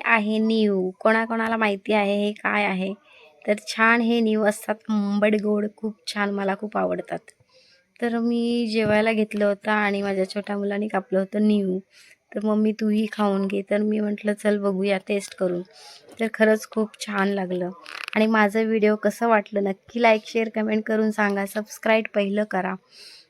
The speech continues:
तर तुम्हाला सांगते, ही जी लोकं पनवेलवरून आलेली आहेत, अ, स्वाध्याय केंद्रातली, तर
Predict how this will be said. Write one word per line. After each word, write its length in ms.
तर 140
तुम्हाला 340
सांगते, 520
ही 120
जी 200
लोकं 260
पनवेलवरून 680
आलेली 380
आहेत, 280
अ, 40
स्वाध्याय 480
केंद्रातली, 680
तर 160